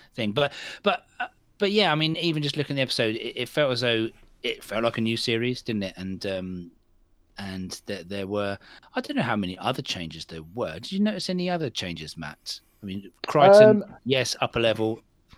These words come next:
Speaker 1: much more comedy for him.
Speaker 2: Um, well,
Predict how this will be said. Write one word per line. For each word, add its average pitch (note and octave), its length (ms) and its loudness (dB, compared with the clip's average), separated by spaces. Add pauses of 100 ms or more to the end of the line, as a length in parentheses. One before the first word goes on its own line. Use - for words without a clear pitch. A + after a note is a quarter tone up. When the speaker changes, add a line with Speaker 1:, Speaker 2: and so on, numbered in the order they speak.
(140)
Speaker 1:
much A#2 260 -2
more A#2 120 0
comedy G#2+ 320 0
for G2+ 140 -4
him. G#2+ 200 -2 (300)
Speaker 2:
Um, G#3 260 8 (180)
well, C#3+ 640 6